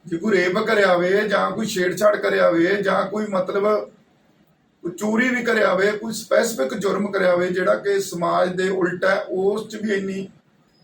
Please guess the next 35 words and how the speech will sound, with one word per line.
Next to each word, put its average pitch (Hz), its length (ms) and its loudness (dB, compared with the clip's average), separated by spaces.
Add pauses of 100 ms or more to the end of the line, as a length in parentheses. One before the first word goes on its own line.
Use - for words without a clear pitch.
(120)
ਦਹਿਸ਼ਤਗਰਦੀ 185 720 0
ਨਹੀਂ 165 120 -2
ਮਚਾਈ 156 280 -2
ਜਾਂਦੀ, 175 320 -2
ਇੰਨਾ 185 260 0
ਨਹੀਂ 175 120 -2
ਕੁੱਟਿਆ 156 300 -2
ਜਾਂਦਾ 147 500 0 (400)
ਜਿੰਨਾ 185 320 -2
ਕਿ 175 100 -4
ਉਸ 180 220 -2
ਬੱਚੇ 165 320 -2
ਨੂੰ 175 320 -2 (500)
ਕੁੱਟਿਆ। 180 320 0
ਉਹਦੇ 185 320 2
ਪੈਰਾਂ 180 440 0
ਤੇ 185 140 -2
ਡੰਡੇ 170 280 -2
ਮਾਰੇ, 175 420 0
ਠੁੱਡੇ 175 280 -4
ਮਾਰੇ, 175 400 0
ਗੁਪਤੰਗਾਂ 175 540 0
ਤੇ 175 120 -2
ਮਾਰੇ, 180 400 0 (1000)
ਹੋਰ 208 240 2
ਉਹਦੇ 208 320 2
ਪਟੇ 196 400 0
ਮਾਰੇ, 185 580 0 (680)
ਜਿਹੜਾ 185 240 -2
ਕਿ 196 80 -4
ਉਹ 190 340 -2 (220)
ਦੱਸ 160 220 0
ਨਹੀਂ 208 160 2
ਸਕਦਾ 180 340 2
ਸੀ। 196 240 -2